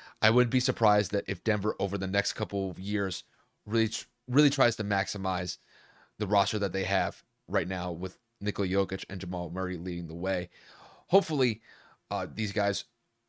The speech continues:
remain relatively healthy. I know that Jamal has been dealing with injuries over the last couple of years, but he seems to be fully healthy. And honestly, I could say at this point that, you know, Denver's legit. Denver's gonna be a team that's gonna hang around for the next couple of years.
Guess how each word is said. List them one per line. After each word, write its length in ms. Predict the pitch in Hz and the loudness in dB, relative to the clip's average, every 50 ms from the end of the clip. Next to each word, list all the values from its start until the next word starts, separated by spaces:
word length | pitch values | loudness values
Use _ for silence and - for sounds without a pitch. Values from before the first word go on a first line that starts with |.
| _ _ _ | _ _ _
remain 360 | 113 107 104 101 90 87 87 - | -2 0 0 0 0 -2 -4 -4
relatively 440 | 95 104 107 104 - - 92 90 90 | 0 2 2 2 2 0 -4 -6 -2
healthy. 360 | 92 110 107 104 - 107 95 - 92 | 2 2 2 4 2 0 -4 -4 -4
I 60 | 98 | -4
know 100 | 95 90 | -4 -2
that 160 | 92 90 - | -4 -6 -6
Jamal 380 | - 87 92 104 104 95 92 90 | -8 -2 0 2 2 2 2 0
has 160 | 95 92 87 | -4 -8 -4
been 320 | - 95 90 87 87 - - _ _ _ _ _ _ _ _ _ _ _ _ _ _ _ _ _ _ - 117 | -4 -4 -4 -4 -8 -10 -14 _ _ _ _ _ _ _ _ _ _ _ _ _ _ _ _ _ _ -14 -4
dealing 260 | 107 127 120 113 107 | 2 2 2 4 2
with 140 | 101 101 - - | 0 -2 -2 -2
injuries 360 | 110 113 95 101 101 92 - | -4 -2 -2 -2 -4 -4 -4
over 140 | 95 92 90 | -4 -4 -4
the 100 | 87 90 | -6 -4
last 320 | 90 90 92 87 - - | -2 0 0 0 -2 -6
couple 220 | - 92 - 85 87 | -8 -10 -8 -6 -6
of 60 | 87 | -4
years, 260 | 87 87 87 87 - | -4 -2 -2 -4 -4
but 140 | - 92 92 | -8 -12 -10
he 100 | 110 117 | -6 -4
seems 240 | - - 120 107 - | -2 -2 -2 -4 -4
to 40 | - | -6
be 120 | - 92 | -8 -10
fully 300 | - - 117 113 104 101 | -4 -2 0 0 0 0
healthy. 420 | 95 95 87 90 - 92 87 85 76 | 0 0 0 0 -2 -2 -4 -4 -4
And 180 | 87 95 - - - | -4 -6 -8 -2 0
honestly, 420 | 104 104 104 98 - - 90 87 | 2 2 2 2 -2 -4 -4 -2
I 80 | 90 95 | -2 -2
could 160 | - 98 92 | -4 -4 -4
say 160 | - 107 95 | -2 -2 -2
at 100 | 90 87 | -2 -4
this 120 | 101 92 - | -6 -10 -10
point 320 | - - 95 90 - - _ | -8 -6 -6 -6 -6 -8 _
that, 240 | - 87 85 71 - _ _ - - - - _ _ _ _ _ _ _ _ _ _ _ | -6 -4 -4 -6 -8 _ _ -20 -20 -20 -20 _ _ _ _ _ _ _ _ _ _ _
you 60 | - | -6
know, 60 | 101 | -2
Denver's 360 | 98 113 113 120 139 135 - | 2 2 4 4 4 4 4
legit. 460 | 131 110 107 117 95 - - - - - | 2 2 4 2 2 2 0 -6 -4 -2
Denver's 320 | 117 107 107 120 120 113 | -2 0 0 0 -2 -2
gonna 160 | - 113 110 | -4 -4 -4
be 140 | 101 113 110 | -2 -2 -2
a 40 | 104 | -2
team 180 | - - 110 | -2 -4 -4
that's 120 | 107 104 - | -4 -2 -2
gonna 160 | 117 101 98 | -2 -2 0
hang 180 | 101 107 104 98 | 0 0 0 0
around 280 | 92 95 95 101 104 | 0 0 0 0 0
for 100 | - - | -2 -4
the 80 | 98 98 | -4 -4
next 220 | 98 98 101 - | -2 -4 -4 -4
couple 200 | - - - 101 | -8 -10 -10 -8
of 60 | 90 | -6
years. 240 | 92 98 104 104 - | -4 -2 -2 -4 -4